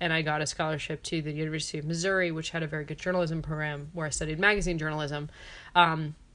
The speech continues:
and so even though, you know, my life took some twists and turns, uh, I was a political reporter, as we were talking about, Peter, before we started recording. You and I both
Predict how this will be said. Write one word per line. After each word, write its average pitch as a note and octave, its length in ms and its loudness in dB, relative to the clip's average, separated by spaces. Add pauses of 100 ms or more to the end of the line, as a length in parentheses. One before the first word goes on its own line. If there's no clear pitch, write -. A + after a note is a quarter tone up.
(120)
and F#3+ 100 2
so F#3 320 6
even G3+ 200 0
though, F3 320 2
you F3+ 100 0
know, E3 80 2
my D#3+ 120 0
life E3 260 2
took F3+ 180 0
some - 160 -2
twists D#3+ 280 -2
and D#3+ 120 -4
turns, E3+ 680 0
uh, - 40 0
I E3 280 2
was D#3 160 -2
a - 20 -8
political G3+ 340 2
reporter, F3 460 2
as D#3+ 140 -4
we E3 60 -2
were D#3+ 60 -2
talking D#3+ 240 -2
about, D#3 180 -6
Peter, D#3+ 260 -2
before D3+ 260 -8
we D3+ 80 -6
started D#3 260 -4
recording. E3 540 0
You D#3+ 140 -2
and D#3 80 -4
I D#3 60 -2
both B2+ 160 4